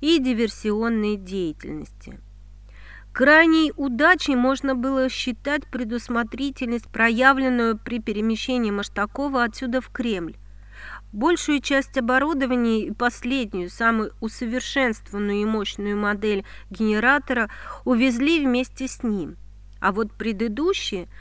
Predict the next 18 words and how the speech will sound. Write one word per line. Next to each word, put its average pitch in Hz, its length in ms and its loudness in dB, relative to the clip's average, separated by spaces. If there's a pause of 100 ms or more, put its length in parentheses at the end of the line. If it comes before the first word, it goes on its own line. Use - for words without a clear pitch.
(140)
в - 80 -20
том 233 220 0
числе 269 420 -2
и 254 240 -6
те, 233 260 0
что 220 300 -4
использовались 208 800 -4
при 214 220 -6
походе 220 600 -4
через 220 300 -6
Польшу, 170 580 -8 (380)
оставили. 202 760 0 (720)
Теперь 311 280 0
Максиму 269 760 2 (140)
было 220 380 0
с - 60 -8
чем 185 280 -6
работать. 196 520 -4